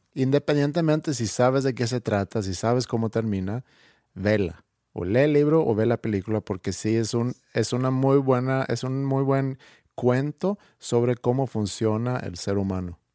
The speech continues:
Speaker 2: en, en circunstancias
Speaker 1: Extremas.
Speaker 2: extremas, sí. Todo eso circula, eh, alrededor de la, de la ética y de la moralidad.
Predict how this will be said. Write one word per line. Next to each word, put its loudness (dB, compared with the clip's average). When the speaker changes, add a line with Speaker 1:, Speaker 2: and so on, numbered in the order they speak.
Speaker 2:
en, -6
en -4
circunstancias -2
Speaker 1:
Extremas. -4
Speaker 2:
extremas, -6
sí. -10
Todo 6
eso 2
circula, 2
eh, 0
alrededor 4
de 4
la, 0
de -2
la 0
ética 0
y -2
de -2
la -4
moralidad. -2